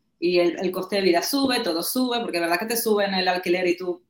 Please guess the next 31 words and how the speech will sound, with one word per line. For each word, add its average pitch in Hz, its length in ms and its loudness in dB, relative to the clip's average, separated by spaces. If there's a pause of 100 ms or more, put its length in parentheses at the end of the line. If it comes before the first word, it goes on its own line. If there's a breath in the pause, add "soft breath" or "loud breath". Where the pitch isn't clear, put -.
(160)
no 220 220 2
puedes 226 220 8
decir 202 200 0
nada, 196 340 -2
pues, - 380 -8
pues 156 180 -10
nada, 151 260 -6
igualmente 170 480 -6
tú, 254 280 -4
este, 160 440 -6
si 156 160 -4
lo 180 120 2
argumentas 185 480 -2
bien, 226 340 4
oye, 196 240 -4
mira, 170 220 -10
con, 156 100 -18 (760)
lo 160 140 -4
dices 190 360 -6
claramente, 202 640 -2
pues 151 360 -10
yo 160 80 -8
creo 156 120 -8
que 190 80 -10
se 220 120 -10
puede 160 340 -4
llegar 151 200 -6
a 151 40 -10
un 151 60 -8
acuerdo 156 260 -8
perfectamente. 190 720 -8